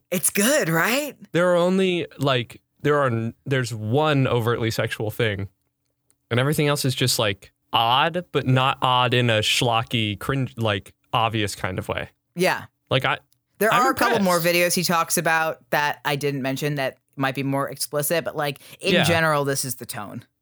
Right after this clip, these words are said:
Speaker 2: Yeah, I, yeah, I'm impressed.
Speaker 1: I really like this one. I think I didn't appreciate it as a young person, and now in my, uh, olden years, um, <laughs>
Speaker 2: Yeah.
Speaker 1: I'm really enjoying it.
Speaker 2: Now with, with our B F As, we can,
Speaker 1: Yeah.
Speaker 2: <laughs> we can look
Speaker 1: I
Speaker 2: at
Speaker 1: think
Speaker 2: this
Speaker 1: this
Speaker 2: art
Speaker 1: is
Speaker 2: and
Speaker 1: really
Speaker 2: be like,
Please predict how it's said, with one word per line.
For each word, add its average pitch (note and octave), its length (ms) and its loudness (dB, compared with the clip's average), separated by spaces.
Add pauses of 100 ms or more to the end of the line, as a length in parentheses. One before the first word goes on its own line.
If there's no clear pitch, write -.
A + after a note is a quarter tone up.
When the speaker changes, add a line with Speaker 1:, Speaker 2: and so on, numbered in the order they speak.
Speaker 2:
Yeah, D3+ 320 2
I, F2 220 0 (360)
yeah, E3 400 0 (260)
I'm A#3 160 -2
impressed. A#3 720 -2 (100)
Speaker 1:
I D3+ 100 0
really G3+ 300 0
like D#3 260 -2
this C#3 200 -8
one. A#2+ 260 -8 (240)
I D#3 120 0
think F3 200 0
I E3 80 2
didn't D#3 200 -2
appreciate C#3+ 500 -2
it D3 120 -6
as C3+ 120 -6
a C#3 60 -4
young C3 220 -4
person, C#3 380 -4
and B2+ 140 -2
now B2+ 380 0
in B2+ 180 -4
my, A#2+ 340 -4 (220)
uh, A2 180 -10
olden B2 360 -6
years, A#2 420 -8 (100)
um, A#2 360 -10 (120)
<laughs> - 140 -12
Speaker 2:
Yeah. B2 260 2
Speaker 1:
I'm D#3+ 60 -8
really D#3+ 320 0
enjoying D3 420 0
it. E3+ 60 0
Speaker 2:
Now D3 240 2
with, C3 320 -2
with D#3 220 0
our D3+ 120 4
B E3 220 2
F D3+ 180 2
As, A#2 400 2
we A2+ 140 -4
can, - 140 -2
Speaker 1:
Yeah. D#3 280 0 (140)
Speaker 2:
<laughs> - 140 -10
we E4+ 80 2
can - 120 -4
look F3+ 100 0
Speaker 1:
I F#3+ 60 4
Speaker 2:
at F#3+ 40 2
Speaker 1:
think F#3 100 0
Speaker 2:
this D#3+ 140 0
Speaker 1:
this - 20 0
Speaker 2:
art D#3 200 2
Speaker 1:
is E3 80 -2
Speaker 2:
and E3 80 2
Speaker 1:
really D3 180 4
Speaker 2:
be - 20 0
like, C3+ 100 4